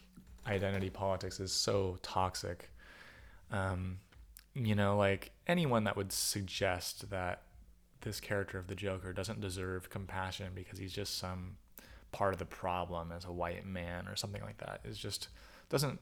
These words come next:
doesn't add anything to the discussion. That brings the discussion way down. Everyone needs our support. Everyone. And it's up to us as individuals to f-,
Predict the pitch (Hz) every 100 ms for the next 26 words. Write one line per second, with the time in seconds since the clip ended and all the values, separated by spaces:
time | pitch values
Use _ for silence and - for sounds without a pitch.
0 | - - - - - - - - - 147
1 | 160 113 101 98 92 98 95 98 95 104
2 | 107 - 110 - - - - - 127 104
3 | - 117 104 104 104 - 107 107 101 107
4 | 113 101 95 95 - 110 - - - 147
5 | 160 143 117 110 107 104 101 95 98 -
6 | - - 101 120 - - - - - -
7 | - - - - - 107 104 87 87 90
8 | - - - - - - - - - 107
9 | 107 104 101 101 - - - _ - -
10 | 120 156 160 - 160 143 127 120 - -
11 | - _ _ 139 120 117 117 104 104 107
12 | 123 127 123 - 101 - -